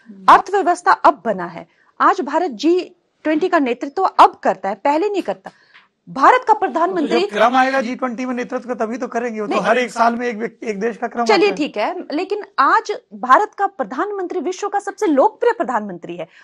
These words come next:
Speaker 2: अगर ये फैक्टर्स आपको मजबूर कर रहे हैं देश तो जा-, से छोड़ने के लिए, या ये फैक्टर आपको उत्साहित कर रहे हैं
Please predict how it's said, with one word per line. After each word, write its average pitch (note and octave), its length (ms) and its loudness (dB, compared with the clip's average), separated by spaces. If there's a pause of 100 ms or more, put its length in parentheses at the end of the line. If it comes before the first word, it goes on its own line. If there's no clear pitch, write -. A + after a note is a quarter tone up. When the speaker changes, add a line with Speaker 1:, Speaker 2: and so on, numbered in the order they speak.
(120)
Speaker 2:
अगर F4+ 220 2
ये D4+ 300 -2
फैक्टर्स D4+ 600 -4
आपको C4 320 0
मजबूर A#3 540 -6
कर B3 200 -6
रहे F#3 260 -12
हैं D#3 200 -20 (680)
देश A#3+ 300 -2
तो A3 80 2
जा-, G3 240 -2
से G#3 140 -16
छोड़ने A#3 400 -6
के E4+ 140 -8
लिए, G#4+ 300 -8
या B3+ 160 -2
ये C#4 280 0
फैक्टर D4+ 380 -4
आपको G#3+ 320 -2
उत्साहित C#4+ 560 -8
कर G3 180 -10
रहे F3+ 140 -12
हैं F3 240 -20